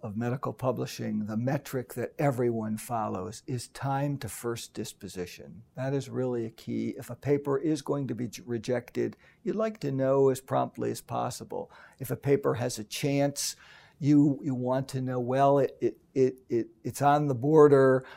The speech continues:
but I'm, I'm, uh, you know, it's on the borderline, but I'm really willing to take a chance and, and, and resubmit and revise. So time to first dispo is really the key, uh, number. And as you can see on this graph here,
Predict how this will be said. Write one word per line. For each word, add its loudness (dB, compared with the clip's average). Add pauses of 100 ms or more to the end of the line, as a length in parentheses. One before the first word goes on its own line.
(180)
but 2
I'm, -2
I'm, -2
uh, -4
you -4
know, -2
it's -4
on 4
the 2
borderline, 4
but -4
I'm -4
really 4
willing 2
to -8
take -4
a -10
chance -6
and, -4
and, -6
and -6
resubmit -4
and -8
revise. -4
So 0 (500)
time 4
to 4
first 2
dispo -4
is -4
really 2
the -2
key, -2
uh, -6
number. -2
And -2
as -4
you 0
can -6
see 0
on -2
this -6
graph -4
here, -2